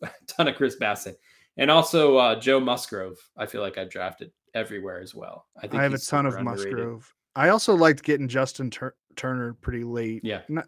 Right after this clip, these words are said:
Speaker 2: you know, not super late, but a really good value for a guy that's gonna be hitting, like, third in the <laughs> Dodgers lineup.
Speaker 1: Yeah,
Speaker 2: Who's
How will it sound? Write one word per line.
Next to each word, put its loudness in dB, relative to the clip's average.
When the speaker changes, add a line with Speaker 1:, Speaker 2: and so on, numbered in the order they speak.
Speaker 2:
you -4
know, -8
not 2
super 0
late, 0
but -10
a 2
really 10
good 6
value 6
for -4
a -2
guy 2
that's -6
gonna -6
be -6
hitting, -8
like, -12
third 0
in -4
the -4
<laughs> -
Dodgers -2
lineup. -8
Speaker 1:
Yeah, 0
Speaker 2:
Who's -18